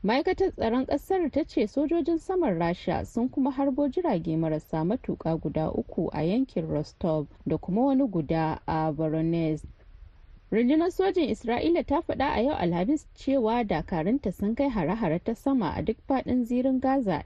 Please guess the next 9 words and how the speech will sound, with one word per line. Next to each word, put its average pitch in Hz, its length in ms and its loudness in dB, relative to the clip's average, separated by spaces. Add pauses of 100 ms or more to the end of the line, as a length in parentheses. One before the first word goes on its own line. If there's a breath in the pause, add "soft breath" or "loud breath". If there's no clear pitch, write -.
inda 233 380 0
suka - 400 -6
auna 214 300 0
mayakan 170 560 -2
Hamas 180 440 -2
da 147 120 -2
kayayyakin 180 680 -2
more 160 220 0 (160)
rayuwa, 156 720 0